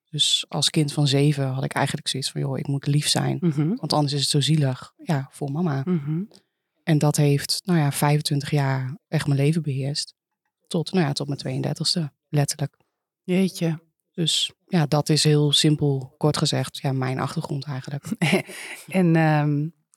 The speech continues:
Speaker 2: eh, in, in vogelvlucht. Want eigenlijk
Speaker 1: Ja.
Speaker 2: zeg je dus ook, eh, jouw, eh, halfbroer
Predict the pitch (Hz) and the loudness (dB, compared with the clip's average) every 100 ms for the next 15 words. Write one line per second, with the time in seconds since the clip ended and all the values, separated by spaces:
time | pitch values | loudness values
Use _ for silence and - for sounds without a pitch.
0 | _ _ _ _ - 165 139 135 131 147 | _ _ _ _ -4 -2 -2 -4 -6 -6
1 | 139 - _ _ - 190 - 196 160 185 | -8 -12 _ _ 0 0 2 2 4 4
2 | 165 147 - 147 220 - - - _ _ | 2 0 0 2 0 -2 -16 -20 _ _
3 | _ _ _ - 185 202 214 214 175 165 | _ _ _ -12 -2 0 2 0 2 2
4 | 202 202 170 170 180 180 - - 180 175 | 2 0 -2 2 2 0 -6 -8 -4 -2
5 | 165 160 160 165 160 156 156 185 - 160 | -2 -4 -4 -2 0 -2 -4 -10 -12 -10
6 | 156 151 _ 156 170 - 202 208 220 | -10 -12 _ -8 -8 -4 0 0 0